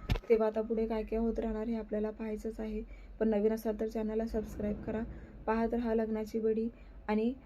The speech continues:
नोटिफिकेशनसाठी बेल आयकॉनवर क्लिक करा. खूप जबरदस्त असा ट्विस्ट आलेला आहे प्रेक्षकांनो. आणि तुम्हाला अजून कोणत्या कोणत्या मालिकांचे,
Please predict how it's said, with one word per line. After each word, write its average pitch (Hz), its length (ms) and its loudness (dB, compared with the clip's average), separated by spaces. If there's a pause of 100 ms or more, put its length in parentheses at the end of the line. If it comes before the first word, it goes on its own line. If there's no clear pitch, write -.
(320)
नोटिफिकेशनसाठी 226 880 0
बेल 220 240 2
आयकॉनवर 220 440 0
क्लिक 226 180 0 (100)
करा. 220 220 -2 (380)
खूप 233 140 -2
जबरदस्त 233 540 4
असा 233 220 0
ट्विस्ट 233 340 0
आलेला 226 240 0
आहे 226 140 -2
प्रेक्षकांनो. 220 680 -4 (440)
आणि 220 200 4
तुम्हाला 226 260 4
अजून 226 260 2
कोणत्या 226 280 2
कोणत्या 226 260 0
मालिकांचे, 220 580 0